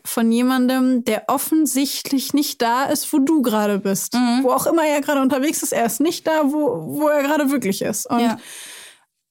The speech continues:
Speaker 1: diese Unberechenbarkeit, die da aus-, also die diese Person ausgestrahlt hat, in meinem Fall, das ist halt einfach was, weil du das Gefühl hast,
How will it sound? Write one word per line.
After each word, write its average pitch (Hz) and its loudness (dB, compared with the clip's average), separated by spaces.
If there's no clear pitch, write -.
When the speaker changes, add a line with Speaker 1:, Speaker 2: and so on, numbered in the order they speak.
Speaker 1:
diese 226 0
Unberechenbarkeit, 214 0
die 220 0
da 208 0
aus-, 214 -2
also 208 0
die 208 -2
diese 214 2
Person 220 0
ausgestrahlt 202 -2
hat, 202 -6
in 202 0
meinem 202 0
Fall, 202 -4
das 202 0
ist 214 -2
halt 202 -2
einfach 196 -4
was, 196 -2
weil 202 0
du 202 0
das 208 -2
Gefühl 220 -2
hast, 214 -2